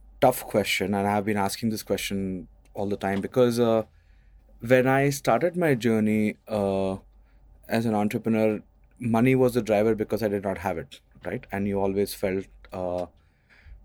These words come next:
uh, that that's one thing you need to have, and that's what will change your life. And, uh, when I got the money, it did not really matter.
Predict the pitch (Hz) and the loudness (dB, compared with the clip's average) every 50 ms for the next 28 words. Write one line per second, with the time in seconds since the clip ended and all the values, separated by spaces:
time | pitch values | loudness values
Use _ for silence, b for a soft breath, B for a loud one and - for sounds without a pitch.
0 | - - - - 104 101 101 95 92 95 90 82 107 98 - - - - - 117 | -20 -16 -12 -8 -6 -4 -4 -4 -4 -6 -6 -4 -4 -6 -6 -8 -10 -4 -2 -2
1 | 113 - - 110 110 113 107 - 123 117 113 110 107 107 104 - - 107 101 87 | -2 -2 -2 -2 -2 -2 0 0 0 0 2 2 0 0 -2 -4 -4 -6 -4 -2
2 | 95 98 95 98 95 - - - - - - 95 95 95 95 92 95 98 101 - | -2 -2 -2 -2 -2 -6 -10 -18 -16 -12 -10 -8 -8 -6 -6 -6 -6 -6 -6 -4
3 | - 104 101 - - 101 98 - - 98 98 98 95 101 92 90 90 90 95 95 | -2 -2 -2 -2 -2 -4 -4 -4 -2 -2 -2 0 0 -2 -2 -2 -2 -4 -4 -6
4 | - - 101 92 92 95 95 90 - _ _ _ _ _ _ _ _ _ _ - | -6 -8 -8 -8 -8 -8 -10 -10 -12 _ _ _ _ _ _ _ _ _ _ -20
5 | - - - - - - - - 107 104 104 - - - - 110 110 110 110 107 | -20 -20 -20 -20 -20 -14 -10 -6 -4 -4 -6 -6 -10 -8 -4 -2 0 0 2 4
6 | 104 127 165 185 170 147 131 120 113 113 110 110 107 98 101 101 110 107 107 101 | 4 4 4 4 2 2 2 2 2 2 2 0 -2 -2 -4 -4 -2 -2 -2 -2
7 | - 98 98 98 95 98 90 87 85 78 | -4 -4 -4 -4 -4 -6 -8 -10 -12 -14